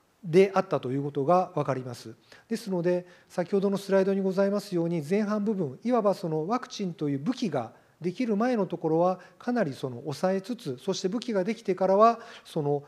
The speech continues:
ワクチンをしっかり打ち込んで対応したというのが、まあ、日本の政策でございます。これはもちろん結果論の部分もございますけれども、こうしたような形で最終的には死亡者数は抑えられたというような状況もございました。まあ、こうしたような経験を踏まえまして、次のスライドをお願いいたします。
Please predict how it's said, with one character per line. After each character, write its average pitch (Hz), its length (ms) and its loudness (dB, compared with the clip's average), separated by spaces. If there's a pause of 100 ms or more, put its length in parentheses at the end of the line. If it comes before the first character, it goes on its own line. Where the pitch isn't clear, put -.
(160)
ワ 202 120 4
ク - 80 -12
チ - 120 -10
ン 147 40 -4
を 127 40 -8
し - 180 -10
っ - 40 -20
か 247 120 0
り 214 60 0
打 175 80 0
ち - 120 -10
込 185 180 0
ん 170 80 0
で 202 180 6
対 165 260 0
応 151 100 2
し 143 120 -6
た 240 120 0
と 208 100 0
い 170 40 4
う 151 40 2
の 143 120 0
が、 127 180 -2 (160)
ま 160 100 0
あ、 - 20 2
日 151 100 0
本 151 200 0
の 131 100 -4
政 156 300 -4
策 156 240 -2
で 185 200 6
ご 139 160 0
ざ 131 100 0
い - 20 -4
ま 139 100 -4
す。 143 60 -12
こ 185 100 -2
れ 196 60 8
は 190 60 8
も 180 100 0
ち 233 120 -4
ろ 202 80 2
ん - 60 -12 (180)
結 175 180 -2
果 220 120 4
論 208 120 6
の 170 100 2
部 165 120 0
分 165 120 -2
も 147 120 0
ご 139 120 0
ざ 185 140 2
い 202 40 0
ま 220 100 0
す - 100 -10
け 175 100 2
れ 151 100 0
ど 156 80 0
も、 175 200 0 (140)
こ 190 120 0
う 180 40 4
し - 60 -8
た 220 80 2
よ 220 40 2
う 214 40 2
な 180 60 0
形 165 340 -2
で 196 100 2
最 170 200 2
終 165 160 -4
的 160 220 -6
に 190 80 0
は 214 160 0 (180)
死 - 180 -8
亡 160 140 -2
者 160 140 -4
数 - 160 -6
は 196 140 6
抑 165 320 2
え 165 40 2
ら 175 80 4
れ 156 80 0
た 120 140 -6
と 117 120 -10
い 127 40 -6
う - 40 -4
よ 147 60 -2
う - 20 -4
な 139 100 -4
状 131 160 -4
況 135 200 -4
も 190 280 0
ご 135 80 -4
ざ 123 120 -2
い 120 40 -4
ま 120 100 -6
し - 100 -12
た。 - 160 -12 (480)
ま 202 120 6
あ、 - 20 4
こ 254 120 4
う - 20 2
し - 60 0
た 254 60 10
よ 269 80 8
う - 20 6
な 208 100 8
経 190 160 6
験 196 160 6
を 175 40 4
踏 165 60 0
ま 202 140 6
え 202 40 4
ま 220 100 4
し 214 80 -4
て、 160 80 -6
次 170 220 -4
の 160 80 2
ス 147 140 -10
ラ 147 100 4
イ 139 60 2
ド 143 60 0
を 143 40 0
お - 40 -2
願 139 180 0
い 143 40 2
い - 40 -4
た 147 80 -4
し 143 140 -6
ま 143 100 0
す。 127 260 -10